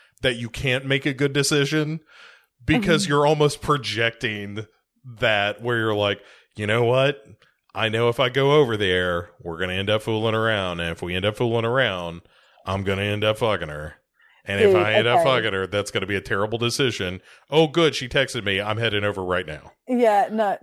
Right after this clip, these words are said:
Speaker 2: d-, dude, you remember the sociopath?
Speaker 1: Sure, sure, sure.
Speaker 2: Yeah, I went to fucking Thorpe Park with him. We shared a hotel room.
Speaker 1: Yeah,
Speaker 2: I,
Speaker 1: it's
Speaker 2: I, I'm not gonna have sex with him, but I'm gonna have an everything shower.
Speaker 1: Yeah, yeah, yeah.
Speaker 2: People like,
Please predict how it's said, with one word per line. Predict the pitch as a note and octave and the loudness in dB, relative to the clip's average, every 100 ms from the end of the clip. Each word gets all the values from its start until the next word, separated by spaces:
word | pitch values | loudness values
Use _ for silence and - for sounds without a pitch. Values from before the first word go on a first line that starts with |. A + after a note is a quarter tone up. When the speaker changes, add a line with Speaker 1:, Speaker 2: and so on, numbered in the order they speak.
| F3+ | -2
Speaker 2:
d-, | A#3+ - G#3 - | -2 -2 -6 0
dude, | C4+ F3+ - _ _ _ _ | 4 2 0 _ _ _ _
you | A#3 B3 | 0 2
remember | B3+ B3+ B3+ A3+ | 2 2 2 2
the | G#3 | 2
sociopath? | B3 A3+ A#3+ A3 F#3 D#3+ E3+ D4 | 2 2 2 -2 -2 -2 -2 -4
Speaker 1:
Sure, | - - A3+ | -4 0 0
sure, | - A3 | 0 -2
sure. | A3 F#3 - - _ _ _ | 0 0 -2 -12 _ _ _
Speaker 2:
Yeah, | C#4+ C4+ G3 | 2 2 2
I | C4 | -2
went | F4 | -4
to | B3+ - | -4 0
fucking | D#4+ E4 C4+ | 0 2 0
Thorpe | D4 B3 G3 | 2 2 2
Park | D4 F4 | 2 4
with | D4+ B3 | 2 2
him. | A3 E3+ - F3+ _ _ _ | 2 0 -6 -20 _ _ _
We | D4 | 0
shared | C#4 E4 E4+ | 2 4 4
a | C#4 | 4
hotel | C#4 D4 D4+ D#4+ C#4+ | 2 2 4 4 4
room. | A3+ E3+ D#3+ E3 _ _ _ _ _ _ | 0 -2 -10 -20 _ _ _ _ _ _
Speaker 1:
Yeah, | - E2+ D#2 D#2 D#2+ | -18 -12 -10 -8 0
Speaker 2:
I, | C#4+ | 0
Speaker 1:
it's | D4+ - - _ _ _ _ - | 0 -6 -18 _ _ _ _ -2
Speaker 2:
I, | C4+ | 2
I'm | D4+ - _ | 2 0 _
not | G4 | -2
gonna | F4 | 0
have | C4+ A3 | 0 0
sex | D#4+ E4+ | -2 -2
with | G3+ | -2
him, | F#3 | 0
but | F#3 | 0
I'm | G3+ | 0
gonna | B3+ | -2
have | A#3+ | 0
an | G3 | 0
everything | G#3+ A#3+ F#3+ | 0 0 -2
shower. | E3 E3+ E3 D#3+ G#3+ _ _ _ _ _ | -4 -2 0 0 -2 _ _ _ _ _
Speaker 1:
Yeah, | A2 A2 | -2 -2
yeah, | F#2+ F2+ | 0 -2
yeah. | F2 D#2 D2+ _ _ _ _ | -2 -6 -12 _ _ _ _
Speaker 2:
People | C#4+ C#4+ | 0 2
like, | B3+ | 2